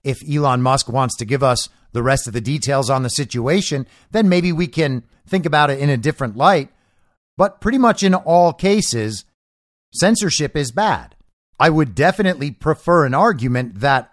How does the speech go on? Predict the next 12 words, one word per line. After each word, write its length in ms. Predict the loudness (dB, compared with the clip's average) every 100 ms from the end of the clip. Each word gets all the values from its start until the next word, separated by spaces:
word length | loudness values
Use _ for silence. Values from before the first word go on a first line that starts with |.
| _
what's 360 | -6 -4 -4 -6
being 320 | -4 -2 -2
called 400 | 0 2 2 0
censorship 760 | -2 0 0 0 -4 -4 -6 -6
is 220 | -8 -8 -4
actually 540 | -2 -2 -2 -6 -4
just 300 | -2 -2 -2
the 160 | -4 -4
elimination 760 | -2 -2 0 0 -2 -2 -6 -8 -14 _
of 180 | -6 -4
certain 320 | -2 -2 -2 -6
forms 540 | -2 0 2 0 -4